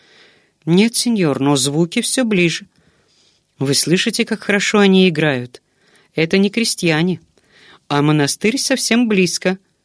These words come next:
хотя его и не видно». Винченцо и Пауло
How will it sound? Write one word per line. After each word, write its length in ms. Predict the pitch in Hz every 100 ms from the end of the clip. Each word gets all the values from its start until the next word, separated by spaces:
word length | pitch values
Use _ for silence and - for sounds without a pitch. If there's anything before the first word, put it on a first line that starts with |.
| _
хотя 300 | - 151 160
его 260 | 165 170 202
и 80 |
не 160 | 202 196
видно». 380 | 147 139 143 160 _ _ _ _ _ _ _ _ _ _ _ _ -
Винченцо 720 | 135 147 147 - 160 160 151
и 80 | 147
Пауло 520 | - 170 180 160